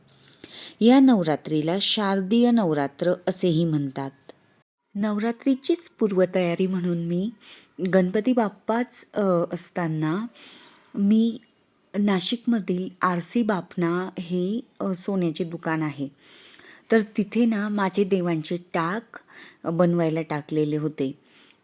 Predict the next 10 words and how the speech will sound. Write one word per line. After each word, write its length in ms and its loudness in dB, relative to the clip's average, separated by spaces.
आधीचे 440 -2
टाक 340 -2
हे 200 0
तांब्याचे, 760 0
अं, 640 0
म्हणजे 240 0
बाहेरून 560 0
होते 460 -2
आणि 260 0
फक्त 340 -4